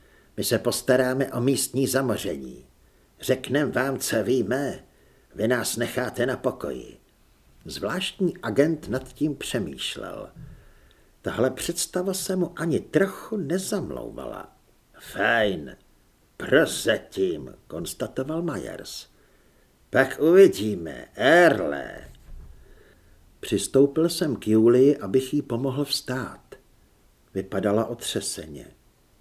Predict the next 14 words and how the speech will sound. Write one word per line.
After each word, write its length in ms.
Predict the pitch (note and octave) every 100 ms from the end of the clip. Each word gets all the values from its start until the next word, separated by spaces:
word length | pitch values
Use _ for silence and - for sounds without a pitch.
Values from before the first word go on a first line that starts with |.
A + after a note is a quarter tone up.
| _ _ _ -
Zranění 640 | E2+ G#2 G2+ A2 A2+ B2
se 180 | A#2 C3
jí 140 | C3
opět 380 | A#2 A2 C3 -
otevřelo, 640 | G#2 - B2 A#2 B2+ C3 B2+
ale 180 | A#2 A#2
příliš 460 | - A#2+ B2 B2+
nekrvácelo. 920 | C3 C3+ F#2 D#2 C#2 - - B1 A1+ - _ _ _ _ _ _ -
Odstrčila 640 | A2 - A#2 - A#2+ A#2
mě 160 | A#2+ B2+
stranou. 640 | - - A#2+ F2+ A1 G#1+ - _ _ _ _ -
„Jsem 220 | - F#3
v 80 | -
pohodě.“ 560 | G3+ G#3+ F3+ C#3+ G#2+